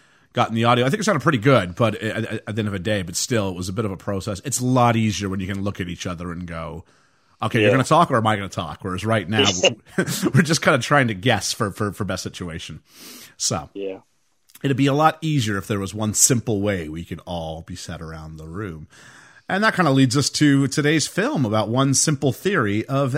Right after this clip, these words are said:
Speaker 1: everything, which was the film choice of the week. And Ellie, I think it was you who suggested Theory of Everything.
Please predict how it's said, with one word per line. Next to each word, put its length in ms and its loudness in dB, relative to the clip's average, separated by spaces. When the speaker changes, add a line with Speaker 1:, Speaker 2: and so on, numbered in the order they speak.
Speaker 1:
everything, 800 -4
which 180 0
was 180 4
the 80 2
film 540 2
choice 480 2
of 540 0
the 260 -4
week. 400 -4
And 160 -2
Ellie, 500 0
I 80 -4
think 140 2
it 40 -2
was 160 0
you 200 -2
who 180 -2
suggested 480 -8
Theory 180 -6
of 60 -8
Everything. 320 -12